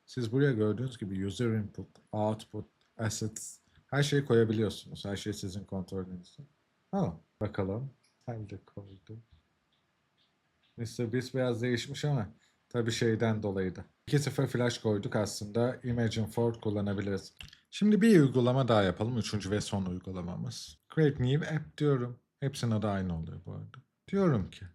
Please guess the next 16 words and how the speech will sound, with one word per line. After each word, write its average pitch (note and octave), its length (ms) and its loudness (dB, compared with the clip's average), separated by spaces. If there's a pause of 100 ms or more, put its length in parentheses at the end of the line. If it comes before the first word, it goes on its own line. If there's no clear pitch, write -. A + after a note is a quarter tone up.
(140)
check F3+ 280 0
the A#2 60 0
latest C#3 560 2 (280)
Google B2 340 0
Trends C3 400 -4
around A#2 480 0
A - 120 -8
I B2+ 280 0
and A#2 200 0
no G#2 260 0
code. D#3+ 240 0
Generate D3+ 440 2
a A2+ 40 0
short C#3 340 -2
video A2+ 260 2
and A#2 200 0